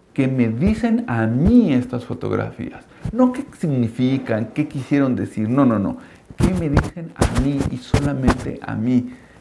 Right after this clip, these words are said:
¿Qué me están transmitiendo a mí? Y luego de preguntarse qué me dicen a mí estas fotografías,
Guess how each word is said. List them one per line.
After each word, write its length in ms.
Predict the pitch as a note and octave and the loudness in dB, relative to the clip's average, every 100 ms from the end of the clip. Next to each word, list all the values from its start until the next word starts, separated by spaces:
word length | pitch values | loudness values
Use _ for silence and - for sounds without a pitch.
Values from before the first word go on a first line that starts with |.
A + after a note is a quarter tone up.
| _ - | _ -2
¿Qué 100 | D#3+ | 0
me 120 | D3+ | 0
están 560 | C#3 - C#3+ D3 D3 - - - _ _ _ _ _ - | -2 -4 -2 0 -2 -8 -20 -20 _ _ _ _ _ -2
transmitiendo 1040 | C3+ B2+ A#2 A#2 A2 - F3 D3+ G#2+ - A2+ | 0 2 0 -2 -2 -4 -2 0 0 -2 -4
a 80 | |
mí? 300 | G#2 G2 G2+ - _ _ - - _ | -4 -4 -6 -12 _ _ -20 -20 _
Y 100 | C3 | 2
luego 480 | D3+ A3+ A#3 A#3 B3+ | 6 6 6 2 -2
de 220 | C3 B2+ | -2 0
preguntarse 840 | B2 C3 A#2 B2+ D#3 D#3 D#3 D3 - | 2 2 2 2 2 0 0 -6 -2
qué 140 | F#3 | 2
me 140 | G3 D#3 | 2 2
dicen 380 | F3 E3+ D3+ | -2 -6 -4
a 60 | A#2 | -2
mí 120 | C3 | -2
estas 240 | D3 D3 C#3+ | -4 -6 -8
fotografías, 720 | A#2+ A2 A2 A#2+ E3+ F3 | -8 -6 -4 -4 -4 -4